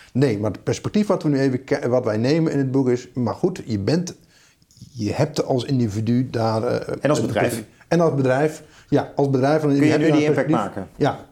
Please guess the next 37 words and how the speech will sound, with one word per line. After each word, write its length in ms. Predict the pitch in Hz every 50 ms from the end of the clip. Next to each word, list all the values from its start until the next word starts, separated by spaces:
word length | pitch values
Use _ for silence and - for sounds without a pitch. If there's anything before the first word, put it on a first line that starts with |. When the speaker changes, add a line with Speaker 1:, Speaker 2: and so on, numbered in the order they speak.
| _ _ - 135
Speaker 1:
d-, 180 | - - -
daar 100 | 165 185
gaat 180 | 185 190 180 160
het 100 | 135 120
om. 160 | 110 - - -
Wat 160 | 110 110 120
Speaker 2:
Ja. 60 | 113
Speaker 1:
voor 100 | - -
impact 300 | 175 175 175 180 160 160
kan 160 | - 160 151
jij 200 | 151 156 175 185
maken 340 | 175 160 165 175 175 175 -
en 60 | - 123
Speaker 2:
Ja. 60 | 131
Speaker 1:
hoe 80 | 160
moet 140 | 175 170 160
je 80 | 165 151
op 80 | 135
die 100 | 131 156
manier 200 | 156 151 147 147 139
denken? 280 | 143 135 113 - - - - - - - - - - - -
Speaker 2:
Ja. 640 | 127 123 120 120 117 113 113 113 110 107 107 110 110
Speaker 1:
Ehm, 60 | 107
Speaker 2:
Goeie 200 | 107 - 214 190 -
invals, 340 | 190 180 143 127 117 - 104
jongens. 380 | 101 104 131 185 185 - - -
Invalshoek, 500 | 143 147 160 - - 110 92 98 87 -
jongens. 280 | 107 104 135 175 180 -
Dus 180 | - 120 117
dat, 160 | - 131 120
ik 120 | - 123 120
ben 100 | 135 139
heel 100 | 139 135
blij 200 | 127 143 160 156
met 120 | 139 113
die 100 | 117 117
invalshoek. 340 | 107 98 - - - 127